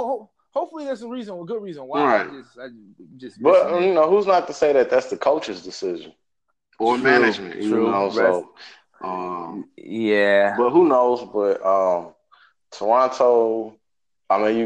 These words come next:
Speaker 2: you, you can see that he's a difference maker, and he is gonna get that money he's looking for. If he keeps
Speaker 1: Oh,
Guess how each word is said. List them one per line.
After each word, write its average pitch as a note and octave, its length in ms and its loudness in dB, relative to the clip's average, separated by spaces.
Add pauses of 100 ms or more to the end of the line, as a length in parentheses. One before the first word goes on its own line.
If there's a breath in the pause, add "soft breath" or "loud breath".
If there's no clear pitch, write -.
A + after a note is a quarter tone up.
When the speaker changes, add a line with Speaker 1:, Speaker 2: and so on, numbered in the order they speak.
(340)
Speaker 2:
you, C#3+ 80 2
you D#3+ 60 2
can C#3 120 0
see C3+ 200 2
that A2+ 120 4
he's A2+ 220 2
a G#2 40 -2
difference A2 520 0
maker, G#2+ 380 0
and F#2 460 -6
he A2+ 220 0
is G2+ 180 2
gonna F#2+ 160 -4
get F#2 200 -2
that G2 140 0
money F#2+ 320 -2
he's F2+ 160 -10
looking F#2 260 -6
for. F2 360 -6 (480 loud breath)
If E2+ 200 -14
he G2 140 -12
keeps - 280 -8
Speaker 1:
Oh, - 20 -20